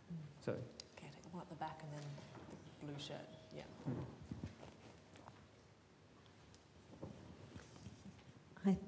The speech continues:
Speaker 3: thanks. Um, Ben, you just mentioned FOSTER, and I was part of a learning process around FOSTER. And one of the things that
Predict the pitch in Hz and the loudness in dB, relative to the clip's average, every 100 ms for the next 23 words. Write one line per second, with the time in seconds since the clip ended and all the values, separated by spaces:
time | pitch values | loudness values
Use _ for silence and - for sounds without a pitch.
0 | - - 208 208 - 165 170 165 - 185 | 12 12 12 12 12 12 12 12 12 12
1 | 196 180 175 175 165 175 160 - - 170 | 12 12 12 12 12 12 12 12 12 12
2 | 165 - 151 151 147 147 151 151 165 165 | 12 12 12 12 12 12 12 12 12 12
3 | 156 160 165 165 170 151 170 156 160 156 | 12 12 10 8 10 10 10 8 8 8
4 | 156 - 170 160 - 156 156 - - - | 6 8 8 8 8 6 6 -2 -10 -10
5 | - 175 180 190 190 185 170 165 - - | 2 6 8 8 8 6 6 6 4 8
6 | 165 160 - - - | 10 10 8 4 0